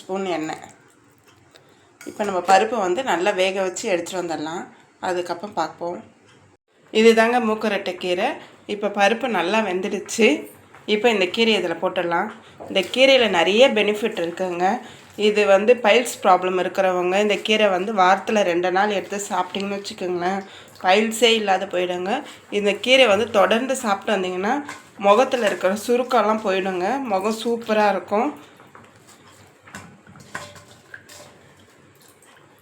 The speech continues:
இப்ப இந்த கீரையெல்லாம் போட்டுட்டு நம்ம குக்கர் மூடி போட்டு ரெண்டே ரெண்டு விசில் விடலாங்க. அதுக்கப்புறம் பார்க்கலாம்.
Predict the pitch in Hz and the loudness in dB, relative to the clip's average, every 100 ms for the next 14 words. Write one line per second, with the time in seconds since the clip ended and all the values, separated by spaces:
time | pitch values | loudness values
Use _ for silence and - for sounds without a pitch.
0 | _ _ - _ _ _ 196 180 175 214 | _ _ -20 _ _ _ -8 -8 -6 -4
1 | 202 180 185 202 185 175 175 208 285 - | -2 -2 -4 -4 -4 -4 -4 -4 -6 -8
2 | - _ - _ _ _ 190 190 202 202 | -18 _ -20 _ _ _ -8 -6 -6 -4
3 | 226 202 196 196 185 180 254 196 190 214 | -4 -2 -4 -6 -6 -2 0 0 0 0
4 | 226 196 208 208 180 226 190 170 170 170 | 0 -2 -2 -4 -4 -8 -6 -6 -6 -10
5 | 170 185 262 - - _ - - - - | -8 -6 -6 -10 -20 _ -20 -20 -20 -20
6 | _ _ - _ - _ - _ _ 180 | _ _ -20 _ -20 _ -20 _ _ -10
7 | 175 175 208 208 160 156 160 170 | -10 -8 -10 -8 -10 -10 -8 -8